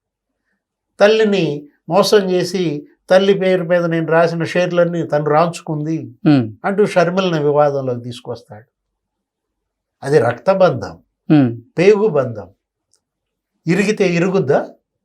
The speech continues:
Speaker 1: ఏమన్నా ఏంటి ఇది? ఏమన్నా గాజు ముక్క?
Speaker 2: ఉమ్.
Speaker 1: "Blood is thicker than water" అని రాసింది పాపం ఆ తల్లి, ఎవరు? విజయమ్మ.
Speaker 2: ఉమ్.
Speaker 1: కానీ జగన్ ఏమంటున్నాడు? "Money is thicker than blood."
Speaker 2: ఓకే.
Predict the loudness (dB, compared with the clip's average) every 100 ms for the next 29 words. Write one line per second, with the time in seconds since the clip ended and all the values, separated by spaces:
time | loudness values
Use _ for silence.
0 | _ -6 -2 -2 -2 -4 -4 -4 -2 -2
1 | 0 2 2 0 -4 -8 -8 -10 -10 _
2 | 0 2 2 -4 _ _ _ _ -10 0
3 | 0 2 -2 -4 -6 -4 -2 0 0 0
4 | -2 -2 -2 -2 -2 -4 -4 -6 -10 -16
5 | -20 _ _ _ _ -8 -6 -6 -12 -12
6 | -10 -8 -8 -6 -10 -12 -6 -4 -2 -4
7 | -6 -12 -18 _ -10 -8 -6 -8 -12 -18
8 | -2 0 0 -4 _ _ _ _ -6 -4
9 | 0 0 0 -2 -6 -8 -8 -8 -8 -8
10 | -12 -20 _ -6 -2 -2 -2 -2 -4 -6
11 | -6 -2 0 2 0 -2 -12 -20 -20 -20
12 | _ 0 0 0 -4 -6 -10 _ -20 -20
13 | _ -8 -2 -2 -2 -8